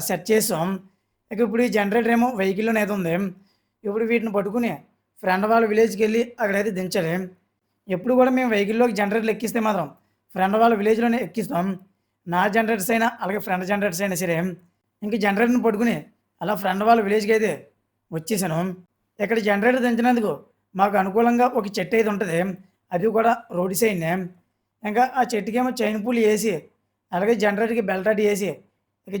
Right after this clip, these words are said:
జనరేటర్ని ఏమో కిందకైతే దించుకోవాలి. జనరేటర్కి అయితే బెల్ట్ అయితే వేస్తున్నాను. జనరేటర్కి అనేది ఒకవేళ మీరు కూడా ఎప్పుడైనా ఇలా దించుకుంది అనుకుంటే మాత్రం దయచేసి తాళ్ళు లాంటి మాత్రం అలాంటివి అయితే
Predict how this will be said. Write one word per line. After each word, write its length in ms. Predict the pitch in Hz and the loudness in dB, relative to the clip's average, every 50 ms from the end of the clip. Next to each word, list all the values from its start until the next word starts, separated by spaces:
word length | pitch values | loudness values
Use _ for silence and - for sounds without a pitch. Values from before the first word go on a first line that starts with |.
| 175 | -4
జనరేటర్ని 440 | 196 190 185 185 220 214 208 220 214 220 | -2 -2 -2 -2 -2 -2 -2 -2 -2 -2
ఏమో 100 | 226 226 226 - | -4 -4 -6 -8
కిందకైతే 460 | 196 180 180 190 196 214 208 214 190 151 - - _ _ _ _ _ - 160 | -8 -8 -6 -4 -2 -2 -2 -2 -4 -6 -8 -12 _ _ _ _ _ -10 -8
దించుకోవాలి. 500 | 180 180 175 - 208 185 165 156 160 180 190 180 - _ _ _ _ _ _ _ _ _ - 165 180 | -6 -6 -4 -2 -2 -2 0 0 0 0 -2 -2 -6 _ _ _ _ _ _ _ _ _ -6 0 2
జనరేటర్కి 440 | 185 190 196 220 247 240 254 240 240 | 2 4 4 4 2 4 4 4 4
అయితే 160 | 240 - 262 262 240 180 | 6 6 4 4 2 0
బెల్ట్ 200 | 190 190 190 190 226 | -2 0 2 2 2
అయితే 180 | 233 202 247 214 160 135 - - _ _ _ _ _ - 175 | 2 4 2 2 0 -2 -6 -14 _ _ _ _ _ -4 -2
వేస్తున్నాను. 440 | 180 170 180 240 220 180 156 156 160 180 185 175 185 _ _ _ _ _ _ _ _ - 160 | -2 -2 -2 -4 -4 -4 -4 -4 -4 -4 -6 -8 -10 _ _ _ _ _ _ _ _ -4 -2
జనరేటర్కి 460 | 180 175 180 202 226 233 240 254 254 262 | 0 0 2 2 0 2 2 4 4 4
అనేది 220 | 254 254 247 254 262 277 269 240 | 4 4 2 2 0 0 0 -2
ఒకవేళ 260 | 202 208 208 220 233 233 220 | -2 -2 0 0 0 0 0
మీరు 140 | 214 226 233 240 233 | 2 2 2 2 2
కూడా 100 | 240 233 226 202 | 4 4 2 2
ఎప్పుడైనా 340 | 180 233 226 240 226 190 151 - - _ _ _ _ _ _ _ - | 0 -2 -2 0 0 0 -2 -4 -10 _ _ _ _ _ _ _ -2
ఇలా 140 | 185 226 208 185 | -2 -2 -2 -2
దించుకుంది 400 | 208 196 175 - 226 240 233 233 220 | -4 -6 -6 -4 -2 0 0 0 0
అనుకుంటే 280 | 220 214 226 220 226 220 220 | 0 -2 -2 -2 0 0 -2
మాత్రం 200 | 202 185 156 - _ _ _ _ _ _ _ - 175 | -2 -4 -6 -10 _ _ _ _ _ _ _ -2 2
దయచేసి 400 | 180 196 208 185 233 233 220 254 254 - 202 | 2 2 4 4 2 2 2 0 -2 0 2
తాళ్ళు 220 | 185 185 202 214 226 | 4 4 6 6 4
లాంటి 160 | 233 220 233 233 233 | 4 4 4 2 2
మాత్రం 180 | 226 226 240 190 185 | 2 0 0 -2 0
అలాంటివి 280 | 151 202 208 214 214 220 | 0 0 0 2 0 0
అయితే 140 | 202 220 | 2 2